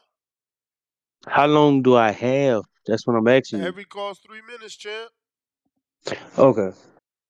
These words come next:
Speaker 1: Nah, let me, uh, unwind a little bit. Um, Regis and, and, and Haney's press conference.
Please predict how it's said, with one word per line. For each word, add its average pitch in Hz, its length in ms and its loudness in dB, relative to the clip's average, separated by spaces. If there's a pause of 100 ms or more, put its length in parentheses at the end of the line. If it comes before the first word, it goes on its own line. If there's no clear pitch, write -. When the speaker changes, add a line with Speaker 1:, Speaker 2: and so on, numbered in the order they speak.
(460)
Speaker 1:
Nah, 147 220 4
let 151 140 4
me, 175 180 6
uh, 147 480 6 (420)
unwind 120 460 0
a 113 40 -2
little 110 200 -2
bit. 113 320 0
Um, 120 760 4 (600)
Regis 180 640 2 (960)
and, 123 400 2
and, 110 260 -2
and 107 200 -2
Haney's 120 680 0
press 120 240 2
conference. 101 600 -10